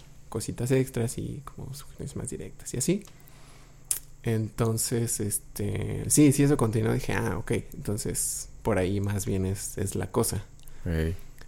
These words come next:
Speaker 1: Entonces, ya dándome más confianza en ese sentido, me empecé a meter más a, al ver el Foundry como que otras cosas tenía. Y parte de lo que mucha gente le gusta y le están echando muchas porras por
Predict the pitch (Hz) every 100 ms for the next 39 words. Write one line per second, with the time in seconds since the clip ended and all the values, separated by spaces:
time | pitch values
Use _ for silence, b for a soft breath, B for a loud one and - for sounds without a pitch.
0 | - - B B - 113 135 139 139 151
1 | 160 143 123 131 139 - 127 135 131 131
2 | 120 123 131 127 131 131 143 135 123 226
3 | - - - b b - - 117 104 104
4 | 95 110 - 113 110 120 113 113 - 117
5 | 113 107 107 - 120 107 123 120 123 110
6 | 110 117 117 117 110 107 107 - 117 117
7 | 120 120 120 - 127 143 156 147 196 -
8 | B B B B B B - - 139 139
9 | 139 135 - - - - - 127 123 139
10 | 131 113 110 101 - 110 107 107 110 110
11 | 113 123 120 131 123 123 127 135 139 135
12 | 120 104 117 113 123 117 117 123 - 120
13 | 117 117 - 131 139